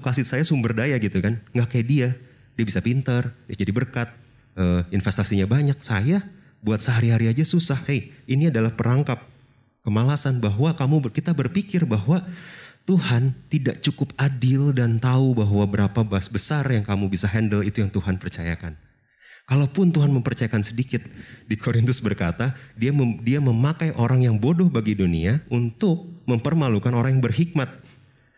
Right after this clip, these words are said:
Tapi kita nggak suka ayat-ayat kayak gitu. Kita berpikir, "Oh, saya mah lebih bodoh. This is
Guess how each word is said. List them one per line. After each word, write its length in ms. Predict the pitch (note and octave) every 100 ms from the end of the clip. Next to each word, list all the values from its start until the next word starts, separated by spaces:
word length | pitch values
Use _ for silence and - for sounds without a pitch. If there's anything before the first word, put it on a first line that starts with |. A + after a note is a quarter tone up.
| _ _ _ _ _ _ _ _ _
Tapi 120 | A2 D#3
kita 160 | E3+
nggak 220 | F3+ A#2+ -
suka 260 | G#3 D#3+
ayat-ayat 400 | B2+ G#2+ G#2+ G2
kayak 160 | A2 F#2+ F#2
gitu. 140 | F2 - - _ _
Kita 160 | D3 E3
berpikir, 400 | D#3 E3 D3 C#3
"Oh, 80 |
saya 240 | C#3+ B2 A#2
mah 160 | C#3
lebih 160 | A2 F#2
bodoh. 320 | E2+ F2 G2 - - _ _ _ _ -
This 160 |
is 80 | G2+